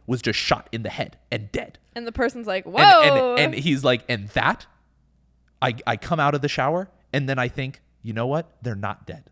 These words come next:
Speaker 1: And that gives me the most joy out of
Speaker 2: Like,
Speaker 1: anything else in my life." <laughs>
Speaker 2: Like,
Speaker 1: I'm just
Speaker 2: okay, I
Speaker 1: like,
Speaker 2: feel like I,
Speaker 1: <laughs>
Speaker 2: okay,
Speaker 1: Bro,
Speaker 2: I think
Speaker 1: like, I get where
Speaker 2: no,
Speaker 1: you,
Speaker 2: I'm like,
Speaker 1: I kinda,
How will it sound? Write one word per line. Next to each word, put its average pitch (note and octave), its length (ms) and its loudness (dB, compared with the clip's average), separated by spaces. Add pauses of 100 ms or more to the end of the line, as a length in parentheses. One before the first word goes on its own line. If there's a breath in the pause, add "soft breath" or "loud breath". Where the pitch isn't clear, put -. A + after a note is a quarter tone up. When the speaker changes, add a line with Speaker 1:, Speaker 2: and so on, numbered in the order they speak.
(440)
Speaker 1:
And A#2+ 100 -8
that A2+ 240 -4
gives F#2+ 200 -10
me G#2 120 -10
the G2 140 -8
most A#2+ 360 -2
joy G2+ 380 -6 (100)
out A#2 120 -2
of G#2 60 -10
Speaker 2:
Like, G4 100 -2
Speaker 1:
anything C3+ 300 -2
else A2+ 160 0
in A#2+ 80 -6
my G#2+ 120 0
life." - 380 -2
<laughs> - 40 -20 (200)
Speaker 2:
Like, C#4+ 200 0
Speaker 1:
I'm C#4 160 2
just D#4+ 100 -12
Speaker 2:
okay, D4 140 0
I - 20 2
Speaker 1:
like, D4+ 120 -4
Speaker 2:
feel D4+ 180 -4
like G4+ 200 -4
I, F4+ 400 -4
Speaker 1:
<laughs> - 60 -20
Speaker 2:
okay, - 80 -4
Speaker 1:
Bro, C4 420 6 (160 soft breath)
Speaker 2:
I - 120 -4
think - 260 -8
Speaker 1:
like, A#3+ 160 8
I C4 80 10
get F4+ 240 4
where G4 240 6
Speaker 2:
no, C4+ 80 0
Speaker 1:
you, A#3 80 -4
Speaker 2:
I'm C#4+ 160 -2
like, - 240 -2
Speaker 1:
I A#4+ 60 4
kinda, A#4 80 2